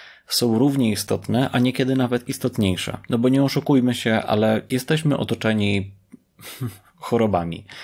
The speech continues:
Po prostu. I to od nas bardzo często zależy to, w jaki sposób będziemy sobie z nimi radzić.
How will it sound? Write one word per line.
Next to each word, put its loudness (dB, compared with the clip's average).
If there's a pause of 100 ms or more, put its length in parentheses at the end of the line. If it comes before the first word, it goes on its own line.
(560)
Po 0
prostu. 0 (600)
I 0 (100)
to 4 (420)
od 4
nas 2
bardzo 0
często -2
zależy 0
to, 2
w -6
jaki 0
sposób -2
będziemy 2
sobie 0
z -6
nimi 2
radzić. -2